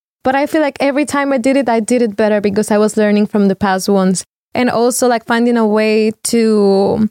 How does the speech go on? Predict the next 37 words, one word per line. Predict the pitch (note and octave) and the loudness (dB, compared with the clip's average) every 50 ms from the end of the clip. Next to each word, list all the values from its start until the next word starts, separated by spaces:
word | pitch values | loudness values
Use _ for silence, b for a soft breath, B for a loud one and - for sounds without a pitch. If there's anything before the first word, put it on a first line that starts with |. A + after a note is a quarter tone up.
| - - - | -4 -10 -4
connect | - B3 A#3 A3 G3+ G#3 G3+ - - | 0 2 2 2 0 -2 -4 -2 0
with | A3 G#3 A3+ G3+ - | 2 2 2 0 -2
people, | - A3 G3+ - - A3+ A3+ | -2 -2 -2 0 0 0 2
not | A#3 A3+ G#3+ G#3 | 2 2 2 2
only | A#3 B3 B3+ C4 | 2 0 0 -2
through | A#3+ - C4 | -2 -2 0
the | A#3 A3 | 0 2
music, | G#3 G#3 A3+ A3 - - F#3 - | 2 2 2 0 0 -2 -4 -2
but, | - G3+ F#3+ | -2 -2 0
like, | G3 G3 F#3+ F#3 - _ | 0 0 -2 -2 -4 _
people | - D4 C#4 D#4 E4 | -2 0 0 2 2
love | D4 B3+ A3+ G#3 | 2 0 -2 -2
gossip. | - G#3 F#3+ G3 - G3+ G3 F#3 | -2 -2 -2 0 -2 -2 -2 0
So | - A3+ | -2 -2
I | G#3 G#3 G#3 | 0 0 0
just | G3+ A#3+ B3 A3+ - | 0 -2 -2 -2 -2
give | A#3+ A#3+ | -2 -2
the | G#3+ B3+ | -2 -2
background | G#3 A3 G3 G3 F#3 A3 G#3 G#3+ G#3+ | -2 -2 -4 -2 -2 0 0 2 0
of | G3+ - | 0 0
my | G#3 F#3+ | 0 2
music. | G3+ G3+ G3+ G#3 G#3 - G#3 F#3 - | 2 2 2 2 2 0 -2 0 0
And | G3 G3 G3 | 0 2 2
then | G3 G3 G#3 G#3+ G#3+ | 2 2 0 0 2
before | G#3 A3+ G#3+ - - A3 G#3+ A3 | 2 0 0 0 -2 0 0 0
singing | G#3+ - A#3 B3 B3+ B3 A3 G3+ | -2 -2 -2 0 0 0 2 2
it, | G3+ G3 G3+ G3 - | 2 0 0 -2 -2
they're | A3+ A3+ A#3 | -2 -2 0
gonna | A3 A#3 A3+ G#3+ G#3 | 0 0 0 0 0
connect | - A3+ G#3+ G#3+ G#3+ G3+ - | 0 0 0 0 0 -4 -4
first | - A#3 A3 A3+ G#3+ | -2 -2 -2 0 0
with | G#3+ G#3 | -2 0
the | G#3+ | 0
emotion | G#3+ G#3 G#3+ A3+ A#3 A3+ - A3 | 2 2 2 2 0 0 0 0
I'm | G#3 G#3+ | 0 0
gonna | G#3+ G#3+ A3 A3 A3+ | 0 0 0 0 -2
share. | - - C4+ A#3+ A3+ B3 | -2 -2 -2 0 0 -2